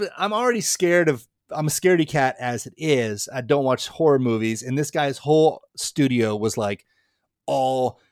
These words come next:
Freddy Krueger shit, Jason stuff, I mean, Halloween, Mike Myers, you name it,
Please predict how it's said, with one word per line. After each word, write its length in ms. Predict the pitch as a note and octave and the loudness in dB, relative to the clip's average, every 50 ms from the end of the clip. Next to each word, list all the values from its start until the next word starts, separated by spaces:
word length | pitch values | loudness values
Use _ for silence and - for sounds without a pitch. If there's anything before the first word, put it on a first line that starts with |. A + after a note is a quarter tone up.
| _ _ _ _ _ _ | _ _ _ _ _ _
Freddy 240 | G#3 F#3+ E3 D#3+ | 0 0 0 -2
Krueger 400 | D3+ - F3+ E3+ D3+ C#3 D3+ C3+ | -4 -2 0 0 2 2 0 -2
shit, 460 | - - - D#3 C#3 C3 C3 B2+ - A#2 | -4 -4 -2 0 0 2 0 0 -4 -8
Jason 580 | - C#3 D3+ D3 D3+ - - D3+ C#3 C3+ C3 | -6 -4 -2 -2 -4 -4 -4 -4 -2 -2 -2
stuff, 720 | - - - - D3 C3+ B2+ B2+ B2 A#2+ A#2+ A#2+ A#2 - - | -4 -6 -6 -6 -4 -2 -2 -2 -2 -4 -4 -6 -8 -10 -12
I 120 | C3 B2+ | -10 -8
mean, 440 | A#2+ A#2+ A#2+ A#2+ A#2+ A#2 A#2 A#2 - _ - | -4 -4 -2 -2 -2 -2 -4 -6 -8 _ -16
Halloween, 680 | - - - D#3 D#3 D3 D3 C3+ C#3 C3+ C3 C3 B2+ | -10 -4 -2 0 2 2 0 0 0 0 0 0 -2
Mike 280 | C3+ C#3 C#3 C#3+ - - | -2 -2 -4 -4 -4 -4
Myers, 380 | B2+ A#2+ A#2+ A#2+ A#2+ A2 G2+ D#3+ | -6 -4 -4 -4 -4 -4 -2 -2
you 120 | G3 G#3 | 0 0
name 280 | F#3 D3 C3+ C3 B2 B2+ | 0 0 0 0 0 0
it, 180 | B2 B2 A2 | -2 -2 -4